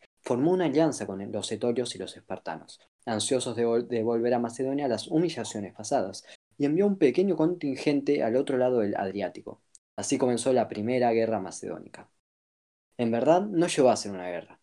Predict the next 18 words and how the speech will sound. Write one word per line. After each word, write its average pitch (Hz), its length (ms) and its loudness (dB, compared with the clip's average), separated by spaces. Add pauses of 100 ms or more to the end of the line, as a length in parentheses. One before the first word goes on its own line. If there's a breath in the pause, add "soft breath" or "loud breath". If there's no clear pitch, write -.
pero 117 180 -6
se 135 140 -10
sirvió 151 460 2
para 160 160 2
mantener 110 500 -2
ata-, 117 340 -2
atareado 120 440 2
a 120 60 2
Filipo, - 460 -8 (260)
mientras 113 260 -2
cambiaba 127 340 2
la 127 100 4
marea 131 380 2
de 113 140 -2
la 110 100 0
guerra 131 320 0
contra 107 320 -6
Cartago. - 440 -10